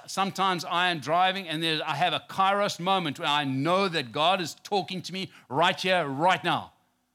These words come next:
And I, and I have all ears. And so the, the, there was a kairos moment and, and never to be had again by, by Felix, according to Scripture.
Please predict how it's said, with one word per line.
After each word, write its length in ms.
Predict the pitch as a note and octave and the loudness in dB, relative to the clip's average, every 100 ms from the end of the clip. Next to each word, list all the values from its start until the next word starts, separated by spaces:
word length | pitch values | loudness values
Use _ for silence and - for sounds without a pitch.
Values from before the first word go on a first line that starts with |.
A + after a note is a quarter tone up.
| _ _ | _ _
And 380 | C#3+ D#3+ D#3 C3 - | -2 0 -2 -4 -4
I, 160 | D3+ - | -4 -2
and 160 | D3 | -2
I 80 | D#3 | 0
have 340 | D3 C3 D3+ D3 | -2 -2 -2 -2
all 180 | D#3+ E3 | -4 -2
ears. 380 | E3+ C#3+ A2 | -2 -4 -6
And 160 | A#2 B2 | -8 -4
so 180 | E3+ E3 | -2 0
the, 120 | D#3+ - - - | -2 -8 -16 -8
the, 120 | F#3 | -4
there 160 | E3 F3 | 0 0
was 160 | E3+ D3 | 0 -2
a 60 | |
kairos 500 | - G#3 G3 G3 - | -4 0 2 0 -2
moment 400 | F3 F3 D3+ - - - - C3+ F3 - _ _ - | 0 0 -2 -6 -14 -20 -16 -12 -12 -16 _ _ -8
and, 220 | D3+ D#3 | -6 -6
and 260 | D#3 D3 C#3 | -4 -2 0
never 240 | E3 F#3+ | 0 -2
to 120 | - | -4
be 100 | E3+ | -6
had 220 | D3+ E3+ E3 | -2 -2 -2
again 360 | C#3 D#3+ C3 | -2 -2 -2
by, 280 | A#2+ C3 C3 | 0 0 0
by 280 | C#3+ C3 B2+ | -2 0 0
Felix, 480 | - D#3+ C3+ A2+ - | -2 -4 -4 -6 -10
according 340 | A#2+ - C#3+ C3 | -12 -8 -6 -6
to 100 | B2 | -8
Scripture. 540 | - E3 - D#3 A2+ | -8 -8 -8 -6 -8